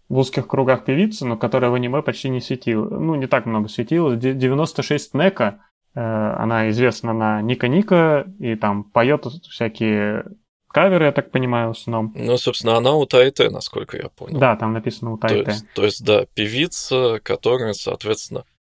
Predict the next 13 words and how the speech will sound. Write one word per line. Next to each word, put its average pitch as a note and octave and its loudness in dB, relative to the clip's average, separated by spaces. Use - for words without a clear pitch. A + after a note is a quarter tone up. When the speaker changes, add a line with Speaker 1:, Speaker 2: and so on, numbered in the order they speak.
Speaker 2:
анонимно G#2+ -2
поёт G#2+ 0
всякие - -10
каверы, C3 0
может G2+ -4
быть, - -12
и - -8
не G2+ -8
только - -2
каверы. G#2 -2
Например, G#2 -4
сейчас - -2
вот - -6